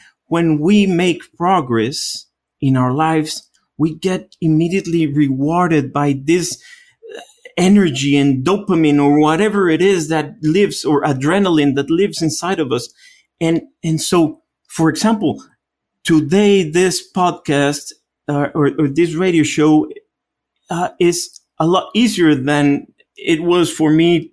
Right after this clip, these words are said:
two months ago that we, we, we had this opportunity to talk. N-, n-, I fought the,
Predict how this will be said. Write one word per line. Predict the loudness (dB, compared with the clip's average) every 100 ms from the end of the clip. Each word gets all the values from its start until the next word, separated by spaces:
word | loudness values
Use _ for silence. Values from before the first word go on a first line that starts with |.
| -2
two | 0
months | 0 0 -2
ago | 0 0
that | 0 2
we, | 2 0 -2 -4
we, | -4 -4 -10 _ _ -6
we | -4 -2
had | -4 -2
this | -2
opportunity | -2 -8 -8 -6 -4 -6
to | -6
talk. | -6 -6 -10 -20 -20 -20 _ -8
N-, | -8 -4
n-, | -2 -2 -4 -6
I | 0 0 -2 -8 _ _ -20 -6
fought | -2 -2 -2
the, | -4